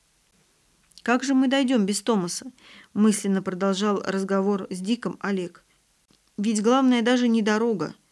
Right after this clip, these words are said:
Главное, как вести себя дальше. Ведь мы же дикари, которые никогда не видели велосипеда, и потому не знаем, велосипед это или паровоз. Дику кажется, будто он всё знает, что может понадобиться человеку в посёлке или в лесу.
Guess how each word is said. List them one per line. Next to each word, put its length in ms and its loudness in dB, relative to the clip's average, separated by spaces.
Главное, 500 4
как 200 -2
вести 280 -2
себя 280 0
дальше. 520 -2
Ведь 280 0
мы 180 6
же 100 2
дикари, 680 0
которые 420 2
никогда 460 4
не 160 4
видели 360 2
велосипеда, 840 -2
и 100 0
потому 580 2
не 180 6
знаем, 420 0
велосипед 640 0
это 180 -6
или 220 -4
паровоз. 760 -4
Дику 440 0
кажется, 440 0
будто 300 -2
он 140 2
всё 220 -4
знает, 380 2
что 180 -4
может 320 0
понадобиться 560 0
человеку 420 -2
в 80 -12
посёлке 540 -2
или 100 0
в 80 -2
лесу. 440 -4